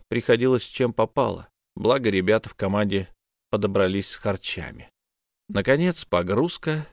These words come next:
деревянные нары, вагон прицепили к пассажирскому поезду,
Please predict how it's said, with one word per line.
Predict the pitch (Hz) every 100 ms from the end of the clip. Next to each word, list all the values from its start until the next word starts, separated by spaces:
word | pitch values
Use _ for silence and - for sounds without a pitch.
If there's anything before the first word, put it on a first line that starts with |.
| -
деревянные | - 101 196 190 87 85 80
нары, | 78 95 147 156 147 - _ _ -
вагон | 110 131 185
прицепили | 156 107 - 98 135 127
к | -
пассажирскому | 107 107 104 123 - 123 120
поезду, | - 101 98 98 95